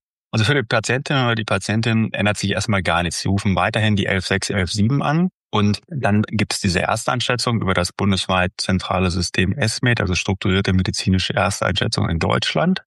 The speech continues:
Und wenn dann rauskommt, da muss ein Patient, eine Patientin aufgesucht werden oder, ähm, hat einen dringenden Behandlungsbedarf. In der Vergangenheit ist dann ein Arzt, eine Ärztin informiert worden.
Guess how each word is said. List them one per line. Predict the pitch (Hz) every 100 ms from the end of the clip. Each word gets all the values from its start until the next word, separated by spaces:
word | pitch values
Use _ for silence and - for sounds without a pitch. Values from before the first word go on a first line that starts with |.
| -
Und | 113 113 98 -
wenn | 101
dann | 104 113
rauskommt, | 95 107 - - 117 120 - _
da | - 87
muss | 95 120 - -
ein | 101 101
Patient, | - 101 - 101 113 -
eine | 92 -
Patientin | 92 - 98 92 98 101 107 _ -
aufgesucht | 107 - 101 90 90 101
werden | 107 123 120
oder, | - 92 87 90
ähm, | 90 87
hat | 95 98
einen | 90
dringenden | 90 101 98 90
Behandlungsbedarf. | 82 80 98 120 120 - 107 104 113 - _ -
In | 113
der | 95
Vergangenheit | 101 98 113 123 113 110 110
ist | - 110
dann | 101 98
ein | - -
Arzt, | 101 110 -
eine | 98 95
Ärztin | - 107 -
informiert | 101 92 90 117 123
worden. | 117 117 120